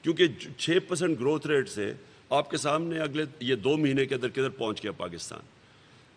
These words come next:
तो इनका आने का मकसद ही एक था, शहबाज शरीफ को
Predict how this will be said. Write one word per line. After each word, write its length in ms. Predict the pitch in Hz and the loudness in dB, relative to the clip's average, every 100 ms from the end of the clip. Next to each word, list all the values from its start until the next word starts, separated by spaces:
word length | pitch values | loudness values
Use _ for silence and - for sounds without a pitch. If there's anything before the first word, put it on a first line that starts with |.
| - _ - - | -20 _ -20 -2
तो 180 | 165 143 - - - | 0 0 -8 -20 2
इनका 360 | 160 190 185 185 - | 2 2 -2 -4 -4
आने 280 | 110 139 170 | -2 0 0
का 180 | 170 165 | 0 -4
मकसद 540 | 131 127 135 - 202 | -2 -2 -2 -4 -4
ही 120 | 165 143 120 | -2 2 0
एक 80 | 113 113 | 0 -4
था, 120 | 123 | -4
शहबाज 420 | 131 117 98 120 | -4 -2 -2 0
शरीफ 340 | - 101 101 - | -2 -2 -4 -4
को 280 | 104 117 | -6 -6